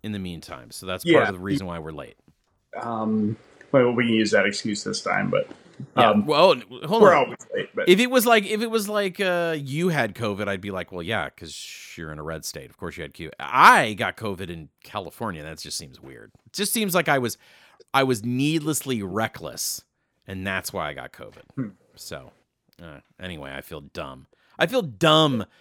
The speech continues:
Speaker 1: going until September twenty twenty-two and then getting covid. Like, it's so passé. It's like, you know what I mean? It's like,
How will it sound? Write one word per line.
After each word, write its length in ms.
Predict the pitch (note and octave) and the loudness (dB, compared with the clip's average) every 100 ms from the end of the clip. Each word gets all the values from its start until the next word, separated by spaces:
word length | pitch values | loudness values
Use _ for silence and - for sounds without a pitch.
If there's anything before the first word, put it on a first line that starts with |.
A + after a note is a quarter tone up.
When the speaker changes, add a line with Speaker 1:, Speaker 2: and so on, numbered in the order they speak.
| _ _ _ _ A2 | _ _ _ _ -4
Speaker 1:
going 420 | C#3+ D3 D#3 D#3 | 0 2 2 2
until 260 | C3+ C#3 C3 | -2 -2 -4
September 680 | - B2 - - C#3 C#3 C3+ | -4 -6 -6 -4 -2 0 -2
twenty 440 | - C3 B2 B2 | -4 -4 -2 -2
twenty-two 880 | A2+ - A2 G2+ - - A#2 F#2+ E2 | -6 -6 -6 -6 -8 -2 -2 -2 -6
and 220 | - A2 A2+ | -8 -4 -2
then 180 | A2 | -2
getting 280 | G2 F#2+ F#2 | -2 -6 -8
covid. 420 | - G#2 F#2 D#2 D2 | -8 -6 -6 -8 -10
Like, 200 | F#2+ - | -8 -6
it's 140 | G#2+ | -6
so 260 | - E3+ C3 | -2 0 0
passé. 680 | B2 A#2 F2 - F#2 B1+ - _ _ _ - - | 0 -2 -2 -4 -8 -8 -18 _ _ _ -18 -8
It's 180 | C3 - | -6 -2
like, 220 | C#3+ C3 | -2 0
you 60 | D#3+ | 0
know 40 | |
what 80 | G3 | 2
I 60 | F3 | 2
mean? 340 | F3+ F#3+ G3+ - _ _ _ | 2 0 -2 -8 _ _ _
It's 100 | _ | _
like, 80 | C3+ | -16